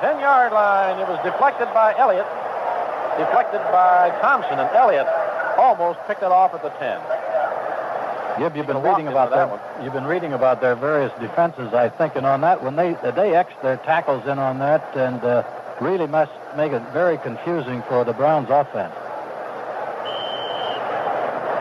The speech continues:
Speaker 1: Mm, a defensive tackle dropping one of those.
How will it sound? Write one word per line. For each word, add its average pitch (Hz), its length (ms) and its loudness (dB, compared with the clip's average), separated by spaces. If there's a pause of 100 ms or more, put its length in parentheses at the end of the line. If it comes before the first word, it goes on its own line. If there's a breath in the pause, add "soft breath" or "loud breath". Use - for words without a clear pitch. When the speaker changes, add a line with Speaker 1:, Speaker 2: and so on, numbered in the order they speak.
(1700)
Speaker 1:
Mm, 143 400 0
a 113 100 0
defensive 135 440 0
tackle 147 320 2
dropping 135 360 2
one 143 160 -2
of 135 80 -2
those. 135 300 2